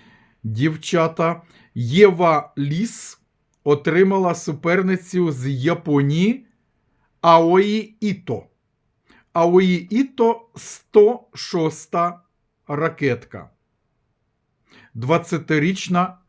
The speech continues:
японка. Грали вже вони з Євою Ліс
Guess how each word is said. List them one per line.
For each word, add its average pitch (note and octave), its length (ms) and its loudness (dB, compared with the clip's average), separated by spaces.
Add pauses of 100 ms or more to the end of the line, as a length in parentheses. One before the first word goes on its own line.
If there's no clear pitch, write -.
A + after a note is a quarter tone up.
(200)
японка. A2+ 880 -4 (2250)
Грали G3+ 760 2
вже C#3 560 -2
вони D#3 640 -4
з A2+ 220 -6
Євою C3 640 0
Ліс C#3+ 520 -6